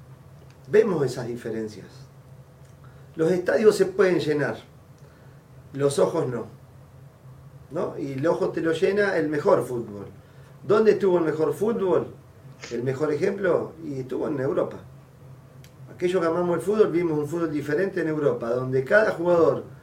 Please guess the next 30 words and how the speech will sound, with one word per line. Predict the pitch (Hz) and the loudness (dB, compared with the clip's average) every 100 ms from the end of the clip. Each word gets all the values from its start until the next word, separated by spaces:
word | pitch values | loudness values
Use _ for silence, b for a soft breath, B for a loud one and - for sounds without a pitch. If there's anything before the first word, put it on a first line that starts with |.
| B B B B - | B B B B -4
en | 135 | -2
la | 139 147 | 0 -2
mitad | 156 208 | 2 4
de | 202 | 6
la | 185 | 4
cancha | 190 170 143 135 139 - - - - - - - - | 2 2 0 -2 -4 -6 -16 -20 -20 -20 -20 -16 -4
tenía | 160 170 | 0 0
que | 165 | 0
resolver | 143 165 165 190 | -4 -4 0 2
en | 180 165 | 2 0
milésimas | 170 208 190 180 160 | 6 6 6 0 2
de | 143 | 2
segundo. | 151 156 139 117 110 - - - - - - - - - - - - - - | 2 0 -2 -4 -6 -12 -20 -20 -20 -20 -20 -20 -20 -20 -20 -20 -20 -20 -2
En, | 151 165 | 0 0
en, | 170 165 170 160 156 151 147 139 139 135 135 131 135 - | 0 -2 0 0 -2 -4 -4 -4 -4 -6 -8 -8 -10 -6
en | 156 156 | -2 0
Sudamérica | 180 175 214 233 226 208 165 127 120 | 2 4 4 2 4 4 4 2 -2
tenían | 151 160 185 170 160 | -4 0 2 2 2
dos | 208 - | 4 4
segundos | 190 190 180 147 120 120 - - - - - B B B B B | 4 6 4 2 0 -2 -4 -16 -20 -20 -20 B B B B B
y | 143 | 0
en | 156 | 2
la | 160 | 2
Copa | 196 190 185 196 | 2 2 4 6
Oro | 208 | 4
tienen | 190 190 175 160 | 2 0 0 -2
cinco | 208 208 185 | -2 0 0
segundos | 165 175 165 143 | 2 0 0 0
para | 131 131 | 0 -2
resolver. | 127 120 117 113 | -2 -4 -4 -4